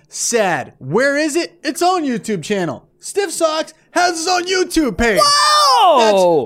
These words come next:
Speaker 1: That's frickin' sick, dude. And if you wanna be a frickin' sick dude, go to the link in the description right here.
Speaker 2: Go, it's right here.
Speaker 1: Right here. Oh, and hit subscribe too.
Speaker 2: It's moving. It's moving to its own channel. Holy crap, it's been on Trev's channel, and now it's moving.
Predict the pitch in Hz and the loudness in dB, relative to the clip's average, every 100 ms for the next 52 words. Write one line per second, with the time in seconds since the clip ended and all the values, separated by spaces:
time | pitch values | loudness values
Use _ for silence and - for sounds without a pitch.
0 | - 302 269 226 123 - - - - 269 | -2 -4 -2 -4 -6 -12 -10 -6 -2 0
1 | 196 - 110 170 208 202 151 151 151 220 | -2 -4 -2 2 2 2 -2 -6 -4 -2
2 | 240 214 208 196 226 208 143 - 240 202 | -2 -2 -4 -2 -4 -4 -8 -4 -2 -4
3 | 156 196 247 208 - - _ 220 226 220 | -4 -2 0 0 0 -12 _ 0 2 2
4 | 202 196 180 - - 196 185 175 - 190 | 2 0 -2 -6 -4 -2 -2 -4 -4 -4
5 | 175 180 147 - _ _ - 220 202 180 | -2 -4 -6 -8 _ _ -4 -2 -2 -4
6 | - _ _ _ - 165 233 127 170 160 | -8 _ _ _ -8 -2 -2 -2 -6 -6
7 | 196 262 147 165 123 147 139 170 240 214 | -4 -4 -4 -4 -4 -10 -8 -6 -6 -8
8 | - 214 135 113 143 101 - 214 - 214 | -6 -4 -4 -6 -10 -10 -10 -10 -6 -6
9 | 277 180 95 - _ _ - 175 190 208 | -6 -8 -12 -16 _ _ -14 -12 -8 -8
10 | 226 214 208 175 202 202 - 196 185 185 | -8 -10 -10 -8 -10 -10 -8 -8 -6 -8
11 | 180 _ _ _ _ - 185 190 185 - | -10 _ _ _ _ -8 -4 -4 -4 -4
12 | 175 165 151 - 165 151 - 156 147 165 | -4 -4 -8 -10 -8 -8 -8 -8 -8 -8
13 | 151 147 143 _ _ _ 110 117 135 - | -6 -6 -10 _ _ _ -14 -12 -12 -10
14 | 127 117 117 | -10 -8 -12